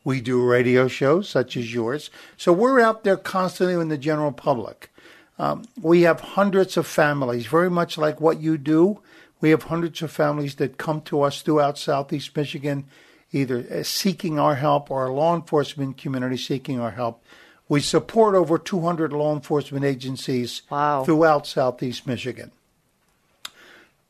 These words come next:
Speaker 1: The other side of what we do is we are cr-, we, we've created,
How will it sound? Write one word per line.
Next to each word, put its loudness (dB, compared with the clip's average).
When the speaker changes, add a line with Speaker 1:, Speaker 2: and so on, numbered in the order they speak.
Speaker 1:
The 6
other 6
side 2
of 0
what 2
we 0
do 4
is 4
we 0
are 4
cr-, -8
we, 0
we've 2
created, 4